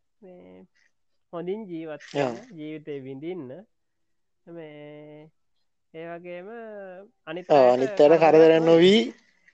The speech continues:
Speaker 2: අ, අනිත් අයට ෆිසිකල් කරදර නොවී හිටියන දැන් අර දැන් මෙන්ටල් කරදරයක් වෙන පුළුවන්. දැන්
Speaker 1: අන්න ඒක.
Speaker 2: මේ, මේක අහලා කෙනෙක්ට
Speaker 1: ඔව්.
Speaker 2: තරහ යන්න පුළුවන්. ඒකට අපි කරන්න දෙයක් නැහැ නේ. ඒක, ඒක, ඒක තමයි. දැන් මේක
Speaker 1: <laughs>
Speaker 2: ඇවිල්ලා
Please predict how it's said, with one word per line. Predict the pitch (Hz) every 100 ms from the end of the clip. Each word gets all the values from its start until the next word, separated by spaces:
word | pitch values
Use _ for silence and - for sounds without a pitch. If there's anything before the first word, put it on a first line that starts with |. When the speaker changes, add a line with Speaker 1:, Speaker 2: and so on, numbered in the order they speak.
| _ _
Speaker 2:
අ, | 202 208 208 208 67 69 - 185 170 -
අනිත් | 139 170 208
අයට | 240
ෆිසිකල් | 175 247 240 233
කරදර | 175 156 160
නොවී | 151 139 156 - _ _ _ _ _ _
හිටියන | 196 202 214 - -
දැන් | 131 147 120
අර | 117
දැන් | 117 120
මෙන්ටල් | 127 165 185
කරදරයක් | 196 190 185 170
වෙන | 170
පුළුවන්. | 170
දැන් | 147
Speaker 1:
අන්න | 143
ඒක. | - -
Speaker 2:
මේ, | 143 147
මේක | 143 151
අහලා | 160 156
කෙනෙක්ට | 165 151 151
Speaker 1:
ඔව්. |
Speaker 2:
තරහ | 135 139 165
යන්න | 160
පුළුවන්. | 175 151
ඒකට | 151 170
අපි | 170
කරන්න | 156 139
දෙයක් | 123 117
නැහැ | 147
නේ. | 175 165 _ _ -
ඒක, | 151
ඒක, | 120 120
ඒක | - 131
තමයි. | - 147 - 135 - - -
දැන් | - 135 127 131 135
මේක | 147 170 208
Speaker 1:
<laughs> |
Speaker 2:
ඇවිල්ලා | 208 220 220